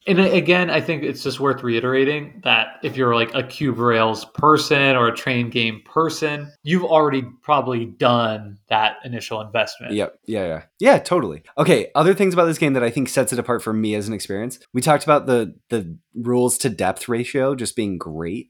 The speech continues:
Speaker 2: There are a fair amount of rules, but the depth just feels so great that it's right there. It's quick, so it packs a punch. And then for me, Jake, the thing that came to the forefront was just how many different mechanisms or dynamics or game elements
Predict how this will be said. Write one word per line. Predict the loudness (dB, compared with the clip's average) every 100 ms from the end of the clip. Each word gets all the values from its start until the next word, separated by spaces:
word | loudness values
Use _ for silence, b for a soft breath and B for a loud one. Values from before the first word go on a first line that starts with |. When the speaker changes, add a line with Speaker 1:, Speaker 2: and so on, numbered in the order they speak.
| -2
Speaker 2:
There | 4 6
are | 6 6 4
a |
fair | 2 0
amount | 0 0
of |
rules, | -2 -2
but | -4
the | -8
depth | -6 -6 -6
just | -8 -4
feels | -4 -2
so | -2
great | 0 -2 -2
that | -8
it's | -6
right | -4
there. | -2 -2
It's | -4
quick, | -6 -2 -2 -2
so | -4 -2
it | -2
packs | -2 -4 -4
a | -10
punch. | -8 -8 -10 -16 -2
And | 4
then | 4 4 -2 -4
for | 2 2
me, | 2
Jake, | 2 0 0
the | -4
thing | 2 2 4
that | 2
came | -2 -2
to |
the | -4
forefront | -4 -4 -2 -2 0
was | -2
just | -2 -6 -10 b
how | 2
many | 2 2
different | 0 0 -4 -4
mechanisms | -2 0 2 2 2 0 -2 -4
or | -6 -4
dynamics | -2 -2 0 -2 -4 -8
or | -8
game | -6 -4 -2
elements | -2 0 -2 -4 -8